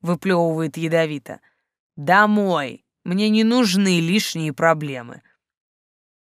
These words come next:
"Наберешь меня в случае проверки. Соврешь им что-нибудь, тебе не привыкать". Язвлю, вынуждая его стиснуть губы и скрипнуть зубами. "Ты едешь со мной".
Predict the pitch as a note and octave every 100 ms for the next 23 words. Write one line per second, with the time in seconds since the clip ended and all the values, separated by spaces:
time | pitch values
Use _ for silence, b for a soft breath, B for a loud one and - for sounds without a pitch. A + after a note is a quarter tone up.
0 | _ _ - G3+ A#3 C4+ C#4+ C#4 G#3+ -
1 | F3+ E3+ - G3 - - D#3+ F3+ F3 F#3
2 | E3+ - - - _ _ - - B3 B3
3 | C4+ A#3+ - E3+ - F3+ F3+ E3 D#3+ -
4 | G3+ G#3+ G3+ G#3+ A3 G#3 E3 A#2 - _
5 | _ _ _ _ E3+ G3+ F3+ F3+ G#3 C4+
6 | G#3+ F3+ E3 D#3+ F#3+ F#3 F3 E3+ - -
7 | F3+ - E3+ D#3+ F3+ A3+ F3 C#3+ - E3
8 | D#3+ E3 D3+ E3 D3 C3+ A#2+ - _ _
9 | _ _ _ _ _ _ D3 D3+ G#3 F#3+
10 | D#3+ - E3+ F3 F3+ D#3 B2 A2+